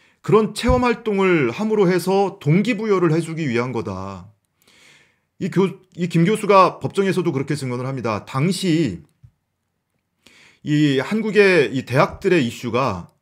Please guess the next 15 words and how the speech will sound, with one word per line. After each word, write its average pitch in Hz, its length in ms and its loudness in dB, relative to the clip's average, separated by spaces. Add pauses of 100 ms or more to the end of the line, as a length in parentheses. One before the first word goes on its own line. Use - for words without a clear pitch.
이 131 60 -10
학생들의 208 800 0
국제화, 180 440 0
세계화였다. 160 1120 -4 (1500)
그 - 140 2
학생들에게 196 840 2
그런 175 220 0
활동을 175 360 0
장려를 151 420 -2
하고 160 160 -4
싶었고, 123 600 -8
나도 170 540 0
그 156 600 2
나이 120 260 -4
때는 143 380 -6